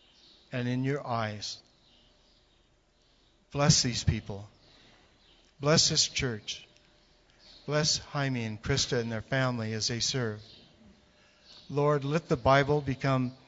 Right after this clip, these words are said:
number one material that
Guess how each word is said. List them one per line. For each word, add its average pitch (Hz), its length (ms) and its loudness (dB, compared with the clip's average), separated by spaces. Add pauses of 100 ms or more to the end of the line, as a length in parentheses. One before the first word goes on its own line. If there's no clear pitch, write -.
(260)
number 165 380 2
one 156 340 2
material 135 600 0 (800)
that 139 180 -2